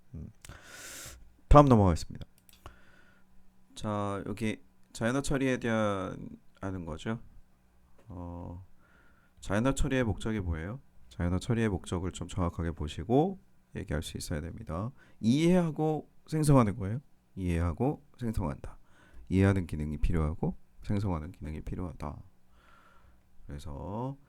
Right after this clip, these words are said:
자, 기술적 어려움들이 있었죠. 어떤 부분 때문에 어려웠는지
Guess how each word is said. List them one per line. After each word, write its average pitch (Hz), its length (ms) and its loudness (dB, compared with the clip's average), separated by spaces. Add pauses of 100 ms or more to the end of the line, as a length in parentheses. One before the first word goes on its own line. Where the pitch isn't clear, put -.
(480)
자, 110 220 -6
기술적 151 460 -2
어려움들이 120 520 -2
있었죠. 92 840 -6
어떤 120 360 -8
부분 110 380 -8
때문에 107 360 -2
어려웠는지 101 1160 -2